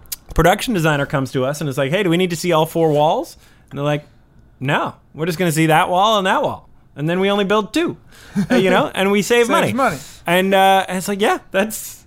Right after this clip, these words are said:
Speaker 1: that's legit. Like, that,
Speaker 2: Yeah.
Speaker 1: that, those little considerations are how they,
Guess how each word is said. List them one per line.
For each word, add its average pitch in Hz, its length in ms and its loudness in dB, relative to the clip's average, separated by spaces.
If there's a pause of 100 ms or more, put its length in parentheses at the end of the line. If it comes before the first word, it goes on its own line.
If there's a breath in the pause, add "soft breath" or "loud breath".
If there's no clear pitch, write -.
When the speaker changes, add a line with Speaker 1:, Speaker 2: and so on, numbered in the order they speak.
(120)
Speaker 1:
that's 240 260 -4
legit. 285 480 -2
Like, 175 220 -2
that, 202 100 2
Speaker 2:
Yeah. 156 220 0 (220)
Speaker 1:
that, 196 80 -2
those 196 200 2
little 214 240 2
considerations 160 680 0
are 147 80 0
how 147 180 0
they, 143 160 -2